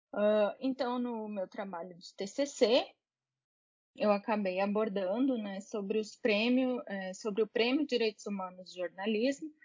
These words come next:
ah, o jornalismo nos arquivos. É, esse prêmio de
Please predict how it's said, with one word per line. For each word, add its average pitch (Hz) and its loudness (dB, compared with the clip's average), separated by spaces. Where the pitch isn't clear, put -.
ah, 240 4
o 254 6
jornalismo 233 4
nos 226 -4
arquivos. - -6
É, 196 -4
esse 214 -2
prêmio 214 2
de 190 -6